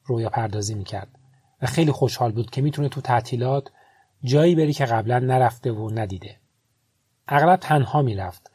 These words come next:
اما گاهی هم با دوستی، تا اینکه یک باشگاه کوهنوردی پیدا کرد و عضو باشگاه شد. اون زمان تعداد زنانی که در ژاپن کوهنوردی رو به طور جدی دنبال می‌کردند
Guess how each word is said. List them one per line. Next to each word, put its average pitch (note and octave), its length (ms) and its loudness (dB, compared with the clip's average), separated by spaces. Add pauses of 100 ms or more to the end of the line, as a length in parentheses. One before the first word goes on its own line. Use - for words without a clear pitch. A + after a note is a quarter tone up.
(300)
اما D3 180 0
گاهی D3 300 2
هم C#3 120 0
با A#2+ 120 -2
دوستی، - 500 -8 (580)
تا C#3 100 0
اینکه D3 220 0
یک D#3+ 240 4
باشگاه C#3+ 380 2
کوهنوردی B2 600 -2
پیدا D3+ 260 0
کرد C3+ 400 2 (480)
و A#2+ 320 2
عضو D#3 300 2
باشگاه A2 440 -2
شد. - 240 -12 (880)
اون F3+ 140 4
زمان E3+ 320 4
تعداد D3 340 2
زنانی D3 420 2
که D#3 80 -4
در C3+ 180 4
ژاپن B2 300 0
کوهنوردی B2+ 580 0
رو C#3+ 100 4
به C3 100 2
طور D3 200 0
جدی C3+ 360 0
دنبال A#2 340 2
می‌کردند B2 720 0